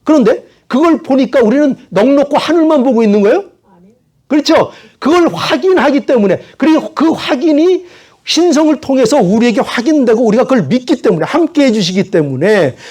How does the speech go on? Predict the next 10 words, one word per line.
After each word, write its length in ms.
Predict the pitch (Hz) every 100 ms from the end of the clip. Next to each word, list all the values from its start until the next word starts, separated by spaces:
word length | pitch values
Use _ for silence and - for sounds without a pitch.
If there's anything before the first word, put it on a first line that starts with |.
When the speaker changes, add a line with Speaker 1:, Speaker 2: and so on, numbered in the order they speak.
| -
Speaker 1:
그 100 | -
함께 480 | 302 - 339 311 320
하심으로 680 | 269 233 233 220 240 220 - -
인하여 960 | 277 339 339 - 269 262 262 349 359 - -
우리는 420 | 208 262 311 175 - _ -
어디에서 540 | 196 311 320 320 269
살아갈 380 | - 254 262 214
힘을 200 | 233 220
얻는 220 | 185 175
거예요? 320 | 160 247 349